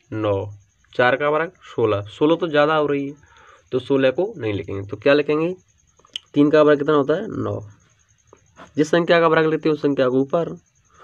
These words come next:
उसी संख्या को डबल करके जोड़ते हैं। तीन, तीन प्लस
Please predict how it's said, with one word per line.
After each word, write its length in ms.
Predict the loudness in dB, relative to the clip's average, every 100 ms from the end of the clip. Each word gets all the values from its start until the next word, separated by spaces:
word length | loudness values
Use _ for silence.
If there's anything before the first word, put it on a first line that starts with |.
| -6
उसी 200 | -4 -2
संख्या 300 | 0 2 4
को 60 | 4
डबल 240 | 6 4
करके 280 | 4 2 2
जोड़ते 340 | 0 -2 -4 -6
हैं। 160 | -6 -14 _ _ -20 -20 -6
तीन, 280 | -2 -2 -4
तीन 420 | -6 -4 -4 -4 -6
प्लस 280 | -4 -4